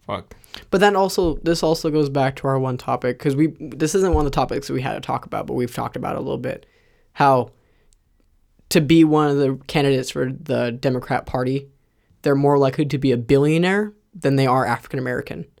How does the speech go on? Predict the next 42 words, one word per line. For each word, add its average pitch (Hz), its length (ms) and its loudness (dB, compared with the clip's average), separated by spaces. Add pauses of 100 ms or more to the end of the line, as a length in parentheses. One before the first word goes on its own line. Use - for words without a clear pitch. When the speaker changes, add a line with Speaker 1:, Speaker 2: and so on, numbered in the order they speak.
Speaker 2:
the 147 80 -2
people 143 260 0
that 135 100 2
are 131 80 2
gonna 131 200 0
represent 127 680 0
the 117 60 -6
Democratic 117 460 -6
Party. - 200 -2
Speaker 1:
Yeah, 98 300 0
this 113 200 -8
is 107 140 -8
Cory 104 300 -2
Booker's 98 400 -8
statement. 87 480 -8 (540)
Speaker 2:
And 156 120 6
he, 160 220 4
he 180 240 0
got 156 320 4
so 156 320 4
pissed 156 320 -2
off, 135 320 2
and 135 80 -4
we 135 100 0
need 139 120 -2
to 123 60 -4
fix 202 380 0
things 165 420 0
and 131 80 -4
make 135 160 -4
it 143 80 -4
more 113 200 -6
fair 220 360 2
for 208 160 -2
everybody. 185 520 2
And 135 100 -2
I 131 80 0
just 127 180 -6
feel 139 120 -2
like 127 100 0
it's 135 220 -6
like, 135 180 -4